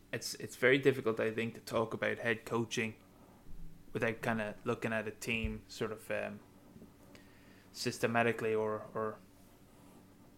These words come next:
or, or thoroughly. Um, but I do think that not every coach could have gotten the Denver Broncos to where they are now. Uh, I think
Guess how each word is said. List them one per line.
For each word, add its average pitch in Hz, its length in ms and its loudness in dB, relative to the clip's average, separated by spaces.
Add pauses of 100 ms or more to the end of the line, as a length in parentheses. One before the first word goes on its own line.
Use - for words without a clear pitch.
(960)
or, 110 260 -8
or 113 140 -6
thoroughly. 120 760 10
Um, 117 340 6 (220)
but 127 120 10
I 123 100 12
do 160 260 8
think 147 500 4 (1040)
that 117 320 8 (400)
not 139 240 10
every 131 260 10
coach 123 460 4
could 127 100 6
have 113 120 0
gotten 117 540 4
the 113 340 -4 (100)
Denver 117 480 2
Broncos 113 580 0
to - 80 0
where 117 140 2
they 113 180 0
are 110 160 0
now. 110 340 -2 (1300)
Uh, 110 320 -4
I 113 120 0
think - 640 -4